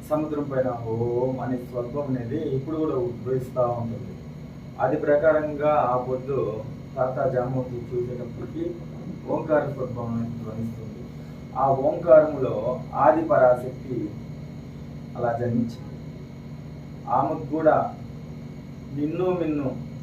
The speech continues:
తాండోప తాండాలుగా ఒక చేతిన ప్రజాస్వలం, ఒక చేతిన పద్దెనిమిది చేతుల్లో పద్దెనిమిది ఆయుధాలు ఉన్నాయి.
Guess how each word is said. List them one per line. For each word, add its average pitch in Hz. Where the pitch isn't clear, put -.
తాండోప 147
తాండాలుగా 131
ఒక 123
చేతిన 131
ప్రజాస్వలం, 117
ఒక 139
చేతిన 127
పద్దెనిమిది 127
చేతుల్లో 127
పద్దెనిమిది 135
ఆయుధాలు 131
ఉన్నాయి. 113